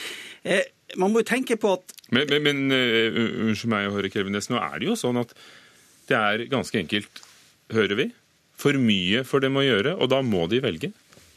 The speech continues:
Speaker 1: Problemet er jo at man har jo valgt bort noe som Riksadvokaten er helt klar,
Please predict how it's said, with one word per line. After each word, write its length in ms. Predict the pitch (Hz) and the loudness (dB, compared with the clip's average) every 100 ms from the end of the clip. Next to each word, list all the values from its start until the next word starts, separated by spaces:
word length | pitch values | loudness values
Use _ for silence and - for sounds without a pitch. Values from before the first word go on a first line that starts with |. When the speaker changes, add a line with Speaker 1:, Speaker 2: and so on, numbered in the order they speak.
| _ _ _ - - - | _ _ _ -20 -20 -20
Speaker 1:
Problemet 480 | - 196 165 240 208 | -2 2 2 2 2
er 40 | 185 | 2
jo 120 | 165 | 2
at 100 | 170 | 2
man 140 | 175 | 2
har 80 | 165 | 4
jo 100 | 185 | 2
valgt 280 | 165 190 - 147 | 2 0 -4 -2
bort 220 | 262 269 _ | -2 -2 _
noe 260 | 175 170 165 | 0 2 2
som 240 | - 165 - | 2 0 0
Riksadvokaten 1000 | 151 214 - 220 226 214 247 208 160 151 | -2 0 2 2 0 2 2 0 0 0
er 100 | - | 0
helt 200 | 226 - | -2 -2
klar, 400 | - 190 196 160 | -2 0 0 -2